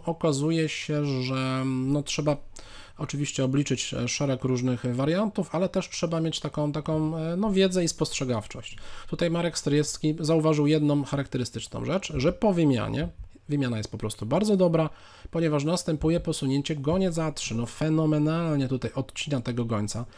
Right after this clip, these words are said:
Także nigdy takich gońców nie chcemy mieć. Chcemy mieć gońca w centrum,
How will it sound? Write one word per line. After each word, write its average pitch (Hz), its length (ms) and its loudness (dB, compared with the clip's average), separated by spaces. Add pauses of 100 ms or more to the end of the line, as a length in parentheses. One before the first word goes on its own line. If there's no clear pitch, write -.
(160)
Także 127 200 2
nigdy 175 280 4
takich 156 260 -2
gońców 151 360 4
nie 143 100 4
chcemy 131 280 0
mieć. 110 160 0
Chcemy 135 240 0
mieć 135 160 2
gońca 135 320 4
w - 80 -12
centrum, 120 480 -2